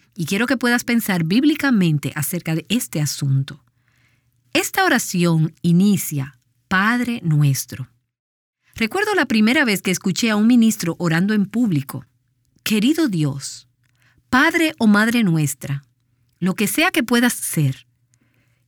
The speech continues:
Y yo hice justamente lo que sé que algunas de ustedes hicieron ahora mismo.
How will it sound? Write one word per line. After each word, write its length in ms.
Y 100
yo 160
hice 260
justamente 540
lo 140
que 80
sé 160
que 80
algunas 320
de 60
ustedes 380
hicieron 460
ahora 300
mismo. 440